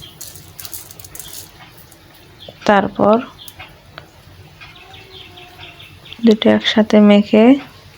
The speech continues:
খাবো। তো সবাই কেমন আছেন? তো আমি অনেক দিন হচ্ছে ভিডিও,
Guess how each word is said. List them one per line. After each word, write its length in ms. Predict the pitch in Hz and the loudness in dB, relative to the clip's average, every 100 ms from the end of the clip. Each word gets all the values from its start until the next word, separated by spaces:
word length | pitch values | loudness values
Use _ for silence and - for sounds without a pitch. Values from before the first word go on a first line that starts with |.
| - - - - - - - - - - - - - - - - - - - - - - - - - - - - - - - - - - - | -20 -20 -20 -16 -14 -12 -14 -14 -16 -14 -12 -10 -12 -12 -14 -14 -12 -12 -10 -10 -10 -8 -8 -8 -12 -12 -12 -12 -12 -12 -12 -14 -14 -12 -6
খাবো। 340 | 226 214 214 208 - - - - - - - - - - - - - - - - - - - - - - - - 143 151 - 143 - - - - - - - | -4 -2 -2 -4 -6 -10 -10 -12 -14 -16 -14 -12 -10 -12 -12 -12 -10 -10 -10 -12 -12 -12 -12 -12 -12 -10 -10 -10 -10 -8 -10 -10 -12 -12 -12 -12 -12 -12 -6
তো 80 | 214 208 | -4 0
সবাই 260 | 214 202 202 208 | 0 2 2 2
কেমন 260 | 202 202 202 196 | 2 4 4 2
আছেন? 380 | 196 202 202 208 214 220 - - - - - - - - - - - - - - | 2 0 2 4 2 0 -8 -12 -14 -16 -12 -10 -8 -6 -6 -6 -10 -12 -14 -2
তো 60 | 208 196 | 0 2
আমি 140 | 196 202 196 | 4 6 6
অনেক 180 | 202 208 208 | 6 4 4
দিন 160 | 196 202 214 - - - | 4 4 2 -2 -10 -2
হচ্ছে 300 | 196 - 208 196 | -2 0 0 4
ভিডিও, 280 | 214 196 196 | 4 4 4